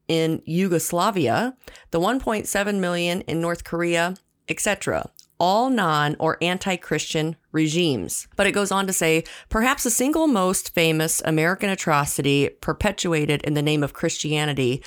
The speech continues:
was the Massachusetts witch trials." In that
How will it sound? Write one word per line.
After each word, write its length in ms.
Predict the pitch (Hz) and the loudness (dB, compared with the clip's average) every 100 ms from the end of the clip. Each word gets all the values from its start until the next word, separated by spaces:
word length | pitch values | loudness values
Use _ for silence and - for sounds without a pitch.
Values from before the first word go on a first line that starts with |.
| - - 175 | -16 -10 0
was 380 | 165 165 160 | 2 4 2
the 100 | 165 | 2
Massachusetts 1040 | 156 151 - 180 - 151 147 - 160 - - | 2 2 0 -4 -2 0 0 0 -2 -4 -4
witch 300 | 214 285 - | -2 -2 -2
trials." 600 | - 127 90 76 80 - - - - - - _ | 0 2 2 -2 -6 -10 -12 -20 -20 -20 -20 _
In 180 | 214 285 | 2 2
that 180 | 311 | 2